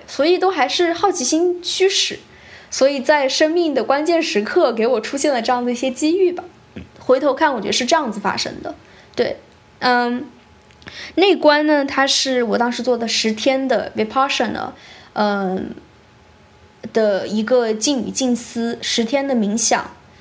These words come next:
嗯，我是在一六年的时候去的，当时生活中遇到了一些困惑，然后正好有这个时间，所以去做了这样子一个尝试。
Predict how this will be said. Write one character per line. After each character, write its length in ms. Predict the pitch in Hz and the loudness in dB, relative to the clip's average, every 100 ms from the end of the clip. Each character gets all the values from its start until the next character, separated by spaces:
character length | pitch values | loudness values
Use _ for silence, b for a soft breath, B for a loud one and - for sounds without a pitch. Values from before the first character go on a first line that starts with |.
| B B B | B B B
嗯， 540 | - 214 208 202 202 - - | 0 0 0 -2 -4 -6 -6
我 140 | 214 | -4
是 180 | - 277 | -2 -4
在 320 | 269 311 285 | 0 2 2
一 160 | 277 311 | 0 2
六 220 | 349 349 | 2 2
年 200 | 240 190 | 0 0
的 80 | 208 | 0
时 160 | - | 0
候 160 | 196 196 | 0 -2
去 280 | 196 - 214 | -2 -4 -4
的， 160 | - | -2
当 180 | - 240 | 0 0
时 160 | 262 214 | -2 -2
生 240 | 254 277 | 0 0
活 180 | 277 202 | 0 0
中 300 | 202 233 254 | 0 -2 0
遇 80 | 277 | 0
到 160 | 226 | 0
了 80 | 202 | 0
一 60 | 202 | 0
些 180 | 233 | -2
困 340 | 226 - 370 214 | -4 0 0 -2
惑， 320 | - 202 - B B | -4 -4 -4 B B
然 100 | - | -2
后 120 | 226 | 0
正 160 | 240 302 | 2 0
好 120 | 247 | 0
有 120 | 208 | 0
这 120 | 190 233 | -2 -2
个 120 | 220 | 0
时 240 | - - | 0 -2
间， 420 | 220 240 247 247 - - B B | 0 0 0 -4 -8 -18 B B
所 180 | - 233 | -2 0
以 80 | 226 | 0
去 160 | 214 | -4
做 240 | 220 269 240 | -2 0 2
了 80 | 202 | 0
这 100 | 233 | 0
样 160 | 220 | -2
子 140 | 208 202 | -2 -4
一 60 | |
个 140 | 196 202 | -2 -4
尝 340 | - 190 202 | -2 -4 -2
试。 440 | 208 - 277 - | 0 0 0 -2